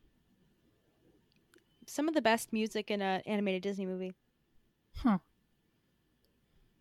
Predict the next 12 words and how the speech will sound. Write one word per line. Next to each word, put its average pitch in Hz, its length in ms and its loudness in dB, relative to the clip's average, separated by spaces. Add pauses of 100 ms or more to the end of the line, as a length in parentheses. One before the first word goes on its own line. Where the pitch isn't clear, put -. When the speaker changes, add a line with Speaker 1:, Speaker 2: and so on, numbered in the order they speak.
(440)
Speaker 1:
Yeah. 190 220 -10 (840)
Oh 220 80 -2
my 208 100 -2
God. 190 380 0 (120)
Speaking 220 380 -2
of 202 80 0
Disney 208 260 -2
movies, 190 440 -4
I 202 460 2 (1200)
had 226 220 -2
Carlos 214 640 2
watch 196 600 0